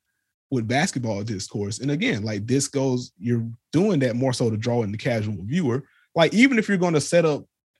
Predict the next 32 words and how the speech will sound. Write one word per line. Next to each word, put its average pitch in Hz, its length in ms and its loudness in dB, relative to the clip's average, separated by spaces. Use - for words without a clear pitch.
the 131 80 -2
question, 151 420 0
like, 120 180 0
"Hey, 143 280 4
did 147 260 2
Kevin 151 280 0
Durant 139 240 0
choke?" 175 260 -2
You 190 80 2
should 220 140 0
at 160 60 -2
least 214 200 0
have 143 160 2
someone 139 320 0
on 117 180 -6
your 113 120 -4
staff 110 380 -6
to 104 80 -10
be 110 100 -6
like, 104 180 -8
"No, 120 320 -4
he 120 160 -6
didn't. 107 420 -2
We 120 140 0
should 117 120 -4
credit 113 320 0
Boston. 120 380 -2
Here's 107 300 -2
why, 98 240 -8
X, 110 260 -8
Y, 101 200 -12
Z." - 280 -8